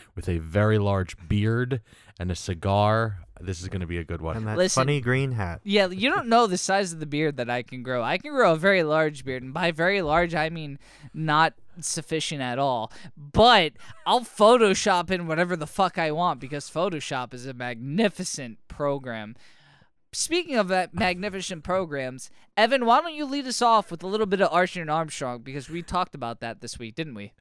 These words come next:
Speaker 1: We did. We did talk about that, and we, and, and we read it as well. Um, it's an, a Valiant book, a number one. I, I, I, um, I'm trying to, as I was reading this, I was trying to figure out who it was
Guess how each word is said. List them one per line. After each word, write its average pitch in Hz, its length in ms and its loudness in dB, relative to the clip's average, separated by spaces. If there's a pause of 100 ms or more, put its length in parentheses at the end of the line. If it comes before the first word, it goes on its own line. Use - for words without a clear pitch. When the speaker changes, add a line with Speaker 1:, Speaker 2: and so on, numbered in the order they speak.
(280)
Speaker 1:
We 107 200 -4
did. 117 400 -6
We 107 140 -4
did 110 200 -6
talk 110 240 -6
about 107 300 -6
that, 113 240 -6
and 110 240 -8
we, 110 280 -8
and, 101 300 -12
and 98 220 -10
we 95 120 -8
read 120 220 -6
it 101 160 -10
as 90 220 -14
well. 113 380 -8 (680)
Um, 131 460 2 (420)
it's 151 160 -4
an, 175 160 -6
a 156 80 -2
Valiant 160 380 0
book, 165 220 -2
a - 40 -6
number 139 240 -2
one. 131 420 -4 (640)
I, 127 60 0 (420)
I, - 1160 -12
I, 139 40 -6
um, 135 520 -2 (520)
I'm 135 80 -4
trying 196 220 0
to, 220 60 -2 (120)
as 185 140 0
I 214 80 4
was 151 140 0
reading 156 200 -4
this, 185 140 -6
I 151 40 -4
was 135 100 -4
trying 156 220 -2
to 156 60 -4
figure 123 300 -6
out 127 320 -2 (120)
who 123 240 -2
it 120 120 -8
was 107 460 -8